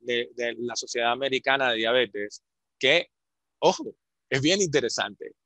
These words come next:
Estamos hablando de revolución y S G L T dos. Ni un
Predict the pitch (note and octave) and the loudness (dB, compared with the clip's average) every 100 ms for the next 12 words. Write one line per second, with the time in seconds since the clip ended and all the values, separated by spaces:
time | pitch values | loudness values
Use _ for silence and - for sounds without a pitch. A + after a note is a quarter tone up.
0 | _ - E3 D3 C#3+ C#3+ C#3+ C3+ B2+ A#2+ | _ -6 2 4 6 4 2 0 0 0
1 | - C3 B2+ A#2 A#2 A#2 G#2+ A2 A2+ G#2+ | -4 -2 -2 -2 -2 -2 -2 -2 -2 -4
2 | - - _ _ _ _ A2+ A#2 C#3 E3+ | -6 -14 _ _ _ _ -8 -4 -2 -2
3 | F3+ F3 | -6 -10